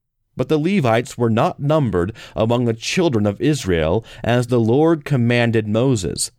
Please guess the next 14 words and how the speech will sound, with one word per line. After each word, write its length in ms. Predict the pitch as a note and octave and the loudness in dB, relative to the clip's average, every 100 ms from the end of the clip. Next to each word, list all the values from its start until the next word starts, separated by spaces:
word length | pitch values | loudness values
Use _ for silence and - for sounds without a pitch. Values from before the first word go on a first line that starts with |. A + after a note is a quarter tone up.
| _ _ _ - - | _ _ _ -16 -2
And 140 | C#3+ | 0
the 60 | D3+ | 0
children 480 | - - G#3+ A3 A#3 | -2 -2 0 2 0
of 140 | E3 | 2
Israel 460 | A#2 G#2+ G#2 G#2+ A2+ | 2 2 2 2 2
did 160 | A#2 | 2
according 560 | A#2 - F3 D3+ G2 A2 | 0 -2 0 2 2 0
to 200 | A#2+ G#2 | 0 0
all 260 | G#2 B2+ D3 | 2 2 0
that 100 | A2 | 0
the 120 | A#2+ | 0
Lord 340 | A#2 A#2+ A#2+ | 2 2 0
commanded 580 | C3 A#2 B2 C3 B2+ B2 | -2 0 2 2 2 0
Moses. 580 | A2+ G#2 F2+ E2 D2+ | 0 2 0 0 -2